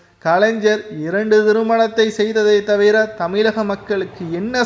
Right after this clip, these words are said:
செய்தார் என்ற கேள்வியையும் தமிழக மக்கள் கேட்க ஆரம்பித்து விட்டார்கள். சுமார்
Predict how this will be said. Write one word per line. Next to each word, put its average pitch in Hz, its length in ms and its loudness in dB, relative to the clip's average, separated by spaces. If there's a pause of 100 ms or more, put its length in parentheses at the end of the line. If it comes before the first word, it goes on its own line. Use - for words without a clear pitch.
(100)
செய்தார் 214 380 2 (120)
என்ற 151 240 -10 (100)
கேள்வியையும் 190 720 -4 (160)
தமிழக 180 440 -6 (100)
மக்கள் 170 340 -8 (540)
கேட்க 175 320 -4 (240)
ஆரம்பித்து 156 580 -4
விட்டார்கள். 151 580 -2 (580)
சுமார் 202 320 2